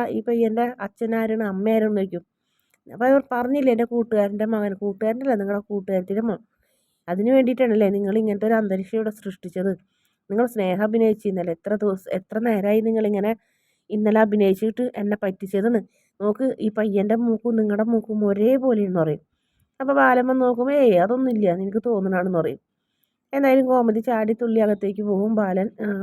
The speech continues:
മിഥുനെ നോക്കി നിൽക്കുന്നുണ്ട്. പിന്നീട് ആകാശും മാമ-, ഏ, രാമേട്ടനും കൂടി ചായ കുടിക്കുന്നു. "ആകാശേ, ഒരു കാര്യം പറയാം, നീ ആ വീ-, കോമഡി സ്റ്റോഴ്സിൽ ക-, വഴക്കുണ്ടാക്കരുത്. നീ അത് മനഃപൂർവ്വം സൃഷ്ടിക്കുന്നതല്ലേ?" എന്നൊക്കെ ചോദിക്കും.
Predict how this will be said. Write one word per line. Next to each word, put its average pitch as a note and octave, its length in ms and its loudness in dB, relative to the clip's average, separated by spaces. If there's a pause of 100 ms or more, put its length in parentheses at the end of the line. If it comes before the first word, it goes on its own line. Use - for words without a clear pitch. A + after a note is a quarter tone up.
(640)
മിഥുനെ A#3 320 2
നോക്കി A#3+ 280 2
നിൽക്കുന്നുണ്ട്. F#3 500 -2 (540)
പിന്നീട് E4 340 2
ആകാശും A3+ 520 0
മാമ-, G3+ 300 -4
ഏ, G3+ 80 -4 (260)
രാമേട്ടനും F#3 520 -4
കൂടി G3+ 180 -4
ചായ F#3 300 -6
കുടിക്കുന്നു. F#3 360 -4
"ആകാശേ, F3 320 -4 (580)
ഒരു C4 160 0
കാര്യം G#3 280 2
പറയാം, F3+ 340 -2
നീ A3 160 -2 (120)
ആ A#3+ 100 2
വീ-, A#3+ 160 2 (280)
കോമഡി G3+ 320 -4
സ്റ്റോഴ്സിൽ F#3 380 -8
ക-, G3+ 180 -2 (260)
വഴക്കുണ്ടാക്കരുത്. F#3 840 -6 (580)
നീ B3 80 -2
അത് B3+ 100 0
മനഃപൂർവ്വം G3+ 500 2
സൃഷ്ടിക്കുന്നതല്ലേ?" F#3+ 640 -2
എന്നൊക്കെ F#3+ 220 -4
ചോദിക്കും. D#3+ 360 -4